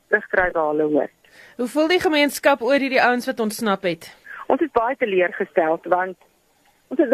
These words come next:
Speaker 1: ek het vertroulik verneem dat hulle al vir 'n week lank 'n selfoon binne in die sel gehad het en dat hulle van buite af gehelp is. Die baars is afgestaag.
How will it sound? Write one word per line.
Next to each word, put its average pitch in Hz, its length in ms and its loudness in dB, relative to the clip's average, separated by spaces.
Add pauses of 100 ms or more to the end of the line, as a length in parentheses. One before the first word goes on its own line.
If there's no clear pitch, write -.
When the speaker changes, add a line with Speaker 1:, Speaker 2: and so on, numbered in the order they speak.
(140)
Speaker 1:
ek - 140 2
het 285 120 -4
vertroulik 247 560 2
verneem 196 460 2
dat 185 240 4
hulle - 280 0
al 202 280 2
vir 190 120 0
'n 180 120 0
week 202 240 -2
lank 190 280 2 (480)
'n 202 160 2
selfoon 254 640 2 (1120)
binne 240 280 0
in 240 80 -2
die 226 180 -4
sel 254 300 2
gehad 226 480 0
het 294 200 2 (760)
en 247 280 4
dat 233 180 2
hulle 233 160 2
van 233 160 2
buite 220 340 2
af 226 200 2
gehelp 202 520 0
is. 226 500 0 (180)
Die 214 160 4
baars 247 420 0
is 262 140 0
afgestaag. 240 840 0